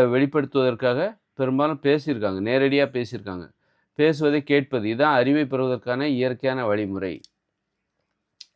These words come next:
அப்படின்னு நாம நினைச்சுக்கணும். அதனால வந்து, அ,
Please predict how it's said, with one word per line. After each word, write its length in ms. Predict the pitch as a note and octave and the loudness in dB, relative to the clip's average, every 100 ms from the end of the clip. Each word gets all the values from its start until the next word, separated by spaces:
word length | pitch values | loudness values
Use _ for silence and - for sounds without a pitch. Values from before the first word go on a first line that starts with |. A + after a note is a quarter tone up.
| - | -6
அப்படின்னு 440 | G#2+ G2 A#2+ C3+ | -4 -2 -2 -2
நாம 180 | A2+ G#2 | -2 -4
நினைச்சுக்கணும். 540 | G2 F#2+ - F2+ D#2 _ | -4 -6 -10 -20 -20 _
அதனால 300 | G2 G#2+ B2 C3 | -14 -10 -6 -6
வந்து, 240 | A#2 A#2+ A3 _ _ _ _ _ _ _ _ | -6 -6 -8 _ _ _ _ _ _ _ _
அ, 100 | - | -2